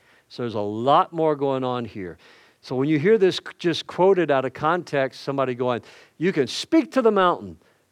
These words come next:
there's a whole lot that Jesus is saying right here. "May you be lifted up and thrown into the sea, and it will happen. But you must really believe it will happen, and have no doubt in your heart. I tell you, you can pray for anything, and if you believe that you've received it,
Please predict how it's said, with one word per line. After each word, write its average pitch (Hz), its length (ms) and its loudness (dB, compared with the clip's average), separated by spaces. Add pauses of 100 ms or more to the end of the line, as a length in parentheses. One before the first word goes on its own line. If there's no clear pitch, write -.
(240)
there's 139 240 -2
a 127 140 0
whole 156 500 2
lot 131 240 2
that 110 120 -12
Jesus 107 500 -14
is 95 80 -16
saying 92 300 -10
right 80 200 -16
here. 65 240 -18 (1400)
"May 123 220 -2
you 127 160 -4
be 123 120 -6
lifted 151 400 -4
up 151 160 0
and 123 140 -10
thrown 139 280 -6
into 120 120 -8
the 110 80 -12
sea, 139 380 -6
and 104 100 -4
it 127 100 -6
will 107 180 -6
happen. 101 440 -12 (400)
But - 240 -10
you 131 60 -8
must 107 240 -10
really 117 260 0
believe 240 340 -4
it 208 240 -4
will 131 120 -8
happen, 110 440 -10 (600)
and 95 100 -10
have 120 160 -2
no 123 100 -4
doubt 127 300 2
in 196 100 -2
your 190 140 2
heart. 143 400 -6
I 117 140 -8
tell 156 260 -4
you, 156 80 -8
you 147 120 -8
can 110 180 -12
pray 156 240 -4
for 175 160 -8
anything, 170 460 -6
and 123 100 -6
if 113 120 -18
you 127 80 -8
believe 123 460 -6
that 214 240 -10
you've 160 140 -16
received 156 480 -10
it, 123 120 -8